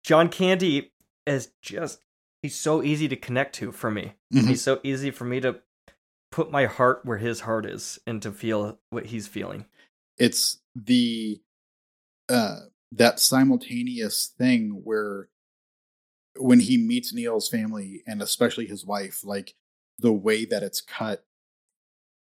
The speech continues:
Speaker 2: it looks like he is thinking about his wife. Like, that's, I think the implication is he misses his wife and then he feels the warmth of getting to be in this situation again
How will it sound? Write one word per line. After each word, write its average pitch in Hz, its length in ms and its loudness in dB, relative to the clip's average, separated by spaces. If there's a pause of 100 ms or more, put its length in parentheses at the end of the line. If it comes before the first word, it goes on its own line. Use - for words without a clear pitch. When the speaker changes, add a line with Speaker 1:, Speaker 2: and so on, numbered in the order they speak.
(320)
Speaker 2:
it 127 200 8
looks 127 440 2
like 104 340 -6
he 120 340 -6
is 110 340 -8
thinking 104 540 -4 (1120)
about 113 400 2
his 127 300 0
wife. - 480 -12 (500)
Like, 104 300 4
that's, 120 480 2
I 107 60 -12
think 120 180 2
the 107 160 -8
implication 104 800 -8 (340)
is 95 500 -4 (640)
he 131 240 2
misses 120 540 4
his 107 200 -8
wife 104 500 -4
and 104 220 -6
then 120 220 4
he 110 200 -8
feels 107 460 -6
the 104 80 -6
warmth 98 600 -8 (840)
of 101 420 -4
getting 113 260 2
to 110 100 -8
be 104 220 -14
in 98 100 -10
this 95 140 -8
situation 104 500 -8
again 101 380 -12